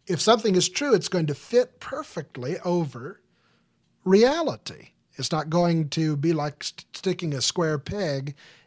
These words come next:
in a round hole and, uh, having the, the two things be incompatible. And that's very important. Truth is always compatible with reality. It is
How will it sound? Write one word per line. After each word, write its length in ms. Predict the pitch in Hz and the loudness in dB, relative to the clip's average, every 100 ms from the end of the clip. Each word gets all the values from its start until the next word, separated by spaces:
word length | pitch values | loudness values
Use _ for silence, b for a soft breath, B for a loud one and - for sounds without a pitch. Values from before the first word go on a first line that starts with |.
| - | -8
in 120 | 143 | -2
a 60 | 131 | 0
round 480 | 131 165 165 151 131 | 2 2 4 4 2
hole 680 | - 269 175 90 95 170 b b b b b | -2 -4 -4 -6 -10 -10 b b b b b
and, 380 | 117 127 131 127 | -10 -6 -4 -4
uh, 240 | 123 123 151 _ _ _ _ - - - | -6 -6 -8 _ _ _ _ -20 -20 -8
having 400 | - 147 135 139 | -6 -4 -2 -2
the, 180 | 131 127 - | -2 -6 -8
the 60 | |
two 260 | 127 - 165 | -4 2 2
things 460 | - 147 127 131 117 | 2 -2 -2 -4 -4
be 300 | 127 123 123 | -4 -6 0
incompatible. 1200 | 175 180 170 - 135 - - 143 139 95 90 53 - b b b b b _ - | 4 6 4 2 0 -2 -6 -6 -6 -8 -14 -20 -20 b b b b b _ -14
And 220 | 110 110 | -10 -4
that's 400 | 139 165 - - | 0 0 0 -2
very 440 | 139 175 226 262 | 0 2 4 2
important. 600 | 247 220 220 202 - 104 | 2 -2 -2 -4 -8 -14
Truth 580 | - - 220 196 156 - | -8 -4 2 2 2 -2
is 160 | 131 - | -10 -8
always 580 | - 156 196 233 247 226 | -4 -2 0 0 -2 -6
compatible 800 | - 220 208 - 180 139 127 165 | -6 -6 -8 -8 -6 -6 -4 -4
with 240 | 165 139 120 | -2 -4 -4
reality. 680 | 135 143 170 120 - 104 113 | -4 -4 -4 -6 -10 -14 -12
It 140 | 156 - | -10 -2
is 600 | 262 156 90 95 - | 2 2 0 -6 -6